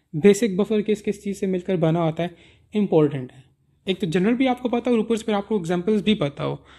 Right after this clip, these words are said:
हो सकता है कि वो आपको एग्जांपल्स, एग्जांपल्स दे के पूछ ले कि आप लोग बताओ कि ये एसिडिक बफर कौन सा है, बेसिक कौन सा है।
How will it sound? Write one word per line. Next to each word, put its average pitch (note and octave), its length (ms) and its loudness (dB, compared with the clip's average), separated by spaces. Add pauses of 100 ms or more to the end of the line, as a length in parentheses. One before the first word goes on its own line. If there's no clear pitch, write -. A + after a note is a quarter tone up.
(260)
हो F3 100 2
सकता G#3+ 220 2
है A3+ 40 -2
कि A3 80 2
वो G#3 60 6
आपको F#3+ 240 2
एग्जांपल्स, G3+ 540 0
एग्जांपल्स F#3+ 600 -4
दे F#3+ 100 -2
के F#3 120 -8
पूछ F#3 280 -10
ले F#3+ 120 -2
कि F#3 100 -4
आप F3 180 -4
लोग F3+ 140 -4
बताओ F3 260 0
कि F3+ 120 -6
ये D#3+ 160 -2
एसिडिक E3 360 -6
बफर F3+ 220 -4
कौन E3+ 240 -6
सा E3 120 -6
है, D#3+ 80 -6
बेसिक D#3+ 300 0
कौन D3+ 200 -6
सा D3+ 120 -12
है। D#3 140 -12